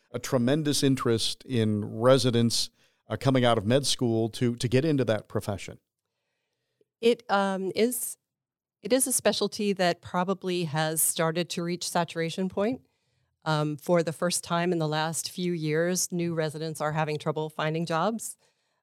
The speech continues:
Speaker 2: We have had more applications than we can even interview. I think partially because of our unique location on the Eastern Shore and partially because of our unique,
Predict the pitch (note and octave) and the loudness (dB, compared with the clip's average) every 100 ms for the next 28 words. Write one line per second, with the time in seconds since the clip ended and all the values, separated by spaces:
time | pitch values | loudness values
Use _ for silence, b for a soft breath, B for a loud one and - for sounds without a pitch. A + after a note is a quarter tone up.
0 | _ D#3 E3+ F3 E3+ D#3+ D#3 C#3+ D#3 D3+ | _ -2 2 2 2 0 -2 -2 -2 -2
1 | D3 D#3 D#3 D3+ D#3 D3+ D#3+ D3 D3+ D3 | -2 -2 0 0 -2 -4 -4 -4 -4 -6
2 | D#3 D3+ D3 D3+ C#3+ D3 C3+ C#3+ D3 D3+ | -6 -6 -6 -6 -8 -8 -12 -10 -10 -6
3 | F3 G3 - _ _ - D3+ E3 D#3+ - | -6 -6 -12 _ _ -6 -2 -2 -2 -4
4 | - E3 D#3+ E3+ E3 D#3 - D3+ D3+ C#3 | 0 0 0 -2 -4 -2 0 0 -2 -4
5 | C#3+ C#3+ C#3+ D3+ D3+ C#3+ C3+ - C#3 - | -2 -2 -4 -4 -4 -4 -6 -4 -4 -2
6 | D#3 D3+ C#3 C#3 C#3+ C#3+ D3+ D3 E3+ - | -2 -2 -4 -8 -8 -8 -4 -2 0 -2
7 | D#3 D3+ C#3+ C#3 - D3 D3+ D3+ C#3+ C#3+ | -6 -6 -6 -6 -8 -8 -6 -4 -4 -6
8 | D3 D3+ D3 D3+ D3 C#3 | -6 -6 -6 -6 -8 -10